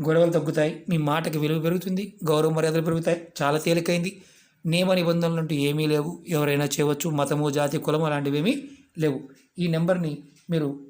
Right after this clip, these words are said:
ఎడమ చేతి మీద గ్రీన్ కలర్ పెన్నుతో కానీ స్కెచ్తో కానీ రాసుకోండి. ఎడమ చేతి మీద మాత్రమే రాసుకోవాలి. నెంబర్ వచ్చేసి సెవెన్ వన్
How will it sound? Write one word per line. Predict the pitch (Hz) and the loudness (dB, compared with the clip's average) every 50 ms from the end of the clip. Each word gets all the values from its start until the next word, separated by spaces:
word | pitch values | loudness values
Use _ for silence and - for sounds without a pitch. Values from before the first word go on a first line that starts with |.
| - | -6
ఎడమ | 170 156 165 175 | -2 -2 -2 -2
చేతి | 165 185 165 - 160 | -2 -2 -4 -4 -4
మీద | 143 139 - 147 139 139 139 - - - - - - - - | -6 -4 -2 0 -2 -2 -4 -8 -14 -20 -20 -20 -20 -12 -8
గ్రీన్ | 156 135 127 170 196 220 226 - | -8 -4 0 2 2 2 4 2
కలర్ | - 170 160 147 - - | 2 2 2 0 -2 -2
పెన్నుతో | 151 143 139 - 147 135 | -2 -2 -2 -2 -4 -2
కానీ | 131 143 139 160 185 | -2 -2 -4 -2 -2
స్కెచ్తో | - - - 185 185 - - 147 | -2 -2 -2 -4 -4 -4 -4 -2
కానీ | 135 185 175 | -2 0 0
రాసుకోండి. | 143 135 - - 156 135 127 123 - - - - - - - - - - - 170 | 0 -2 -2 -4 -4 -4 -4 -4 -8 -14 -20 -20 -20 -20 -20 -20 -20 -10 -4 -2
ఎడమ | 160 160 170 165 | 0 0 0 0
చేతి | - - 160 156 160 | 0 -2 -2 -2 0
మీద | 151 147 143 | -2 -2 0
మాత్రమే | 143 139 135 - 147 156 208 302 - - - - - _ _ _ | 0 -2 -2 0 0 0 0 0 -2 -6 -12 -20 -20 _ _ _
రాసుకోవాలి. | 185 165 156 - - 165 143 135 127 131 131 - - - - _ _ _ - | -2 -2 -2 -2 -2 0 0 2 0 0 -4 -8 -14 -20 -20 _ _ _ -4
నెంబర్ | 160 156 165 180 185 190 180 | -2 0 0 0 0 0 0
వచ్చేసి | 165 170 - 151 151 - - 175 147 139 143 143 - - - - - - - - _ _ _ _ _ _ _ _ _ _ _ _ - - - - - - - - _ _ _ _ - - _ _ _ _ - - | 0 -2 -4 -6 -6 -2 -2 0 0 0 -2 -4 -8 -12 -16 -18 -20 -20 -20 -20 _ _ _ _ _ _ _ _ _ _ _ _ -20 -20 -20 -20 -20 -20 -20 -20 _ _ _ _ -20 -20 _ _ _ _ -20 -14
సెవెన్ | - - - - 170 143 135 139 165 226 - - - - - _ _ _ _ _ _ _ _ _ _ - - 147 | -10 -8 -2 0 0 0 0 0 -2 -4 -6 -10 -16 -20 -20 _ _ _ _ _ _ _ _ _ _ -12 -8 -4
వన్ | 139 143 143 143 151 190 | -2 0 0 0 0 -2